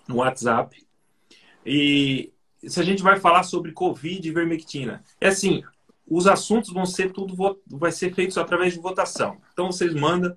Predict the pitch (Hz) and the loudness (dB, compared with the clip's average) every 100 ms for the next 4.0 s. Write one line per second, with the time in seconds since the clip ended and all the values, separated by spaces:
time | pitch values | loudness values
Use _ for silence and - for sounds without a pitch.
0 | - - - 139 196 202 196 185 185 - | -12 -8 -6 2 6 6 4 -2 -4 -6
1 | 180 170 156 143 143 143 135 180 180 180 | -6 -2 -2 -2 -2 0 4 2 2 -2
2 | 175 175 151 139 139 139 - 120 123 131 | -2 -2 -2 -2 -4 -8 -8 -4 -2 0
3 | 165 160 - 127 127 123 117 113 101 95 | 0 -2 -6 -4 -4 -2 0 0 -2 -8